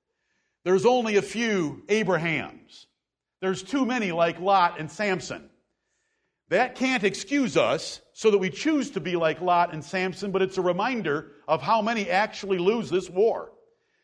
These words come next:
The warnings throughout the New Testament are so thorough in describing the multitude of false teachers and those that would follow them. When we look at the, the, the churches of Paul,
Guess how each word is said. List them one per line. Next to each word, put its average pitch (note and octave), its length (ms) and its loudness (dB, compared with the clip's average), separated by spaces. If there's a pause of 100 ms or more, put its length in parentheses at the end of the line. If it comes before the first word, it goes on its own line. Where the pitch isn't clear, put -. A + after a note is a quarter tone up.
(200)
The E3 100 0
warnings G#3 500 2
throughout G3+ 320 2
the F3 80 -4
New A3 160 0
Testament G3+ 560 -4
are C#3+ 80 0
so G3+ 380 2
thorough F#3+ 680 0 (220)
in F#3+ 160 -2
describing F#3+ 760 -2
the F3 160 0
multitude F3+ 800 0 (220)
of E3 240 -2
false A3 300 -2
teachers G#3 480 -6
and E3+ 120 -6
those G#3+ 260 0
that G3 80 2
would F#3 160 0
follow A#3 360 -4
them. F#2 260 -8 (600)
When F#3 120 -2
we F3+ 80 0
look A3 220 -2
at A#3 100 -8
the, B3+ 100 -6 (840)
the, D#3+ 180 -4
the D#3+ 120 0
churches A3 440 -2
of F3+ 160 -2
Paul, A#3 580 4